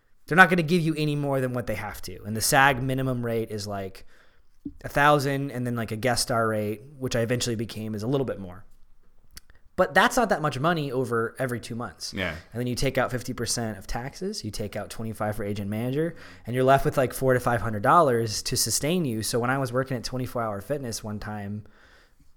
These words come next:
Speaker 1: like, in twenty thirteen, I think it was, one of the people I was working with was like, "I was watching you on Glee. Like, why are you here? Like, why are you working here? Like, why are you not, like"
Speaker 2: You're a big mega star.
Speaker 1: Yeah, and it was like, it just kinda hit me like, "Oh,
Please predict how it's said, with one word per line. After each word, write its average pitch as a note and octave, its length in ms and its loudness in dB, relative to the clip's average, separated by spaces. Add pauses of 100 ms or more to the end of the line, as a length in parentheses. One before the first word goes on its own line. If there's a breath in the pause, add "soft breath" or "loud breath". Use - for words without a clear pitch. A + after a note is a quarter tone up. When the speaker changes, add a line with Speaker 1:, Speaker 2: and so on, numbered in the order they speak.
Speaker 1:
like, G2 220 -10 (480)
in G#2+ 160 -10
twenty B2+ 260 -2
thirteen, A#2+ 480 -6
I A#2+ 120 -6
think G2 180 -12
it G2+ 80 -8
was, G2 300 -14 (500 soft breath)
one D3 140 0
of C#3+ 40 -2
the C3+ 60 -2
people C3 300 0
I - 20 4
was A#2 100 0
working C#3+ 280 0
with G#2+ 120 -2
was - 160 -6
like, - 360 -10
"I G#3+ 80 2
was A3+ 160 6
watching A3 340 2
you G#3+ 140 2
on F#3+ 180 0
Glee. A#3 200 2
Like, C3+ 200 -2 (280 loud breath)
why A3 200 2
are A3+ 80 6
you G3+ 160 8
here? G3+ 360 4
Like, A#2+ 300 -4 (240 loud breath)
why G3+ 140 4
are B3 60 8
you F#3 160 8
working B3+ 340 8
here? E3 140 4
Like, C#3+ 120 -2
why F3 140 -2
are G#3+ 80 0
you G3+ 160 4
not, G3+ 220 2
like" F3 120 2
Speaker 2:
You're A#3 100 6
a G3 40 6
big F#3+ 220 4
mega G3 240 4
star. A#3 400 6
Speaker 1:
Yeah, A3 260 12
and D3 100 6
it D#3 40 6
was D#3 200 6
like, C#3+ 580 4 (420)
it D#3+ 100 10
just F#3 220 8
kinda F3 180 6
hit D#3+ 160 4
me D#3 140 0
like, C#3 280 -2
"Oh, B2 520 0